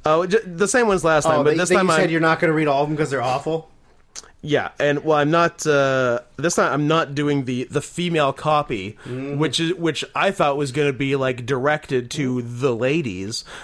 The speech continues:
Speaker 1: but is just, uh, but is directed to the ladies in a way that, "Hey, buy this for your man."
Speaker 2: Yeah.
Speaker 1: What about a manless lady?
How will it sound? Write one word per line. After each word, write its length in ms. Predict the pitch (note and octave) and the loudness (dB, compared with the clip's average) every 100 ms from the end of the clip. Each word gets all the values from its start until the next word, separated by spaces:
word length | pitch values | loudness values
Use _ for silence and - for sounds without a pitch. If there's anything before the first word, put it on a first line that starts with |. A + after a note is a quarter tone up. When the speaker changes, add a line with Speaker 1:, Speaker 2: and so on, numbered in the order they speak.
| - | -8
Speaker 1:
but 140 | B2 D#3+ | -2 0
is 180 | D3+ | -2
just, 380 | A#2 E3+ D#3 - - | 0 0 0 -6 -4
uh, 140 | E3 E3 | -2 0
but 140 | F3 | 0
is 140 | F3+ C#3+ | -2 -2
directed 520 | D#3 E3 F3+ F#3 D3 | -2 0 0 0 0
to 120 | F3+ | 0
the 100 | D#3+ | 2
ladies 300 | D3 D3+ D3+ | 2 0 -2
in 160 | D3 D3 | -4 -4
a 40 | C#3+ | 0
way 180 | C#3+ | 0
that, 260 | C#3+ C#3 C3+ - - | 2 0 -2 -8 -6
"Hey, 180 | F#3 E3 | 0 0
buy 300 | B2+ D#3 D3 | 0 0 0
this 160 | D3 | -2
for 160 | - D3+ | -2 -4
your 280 | C#3 C#3+ C3+ | -2 -2 -2
man." 720 | A#2+ C3+ B2 C2+ - - - - | -2 -4 -4 -6 -8 -8 -10 -10
Speaker 2:
Yeah. 200 | A#2 - - - - - | -12 -14 -20 -20 -20 -4
Speaker 1:
What 140 | E3+ | 0
about 160 | G3 G#3 | 2 2
a 40 | |
manless 600 | E3 E3 D#3+ D#3+ D3 - | 2 2 0 0 -6 -6
lady? 420 | D#3+ F#3+ A#2+ - | -2 -2 -2 -12